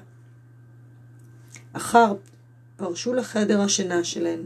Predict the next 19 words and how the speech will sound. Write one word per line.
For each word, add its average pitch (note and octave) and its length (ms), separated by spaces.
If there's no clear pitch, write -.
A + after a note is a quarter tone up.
והותירו B3+ 560
את G#3 140
שין C#4+ 280
לשמור G3+ 500
על F#3+ 80
המת. F3 280
שין G3+ 360
ישבה F#3+ 460
על G3 100
יד G3 240
האש A3+ 340
הבוערת, A#3 540
והאכילה G3+ 760
אותה F#3+ 200
בגזרי F#3+ 680
עץ - 340
בזה G3+ 560
אחר G#3+ 360
זה. E3+ 220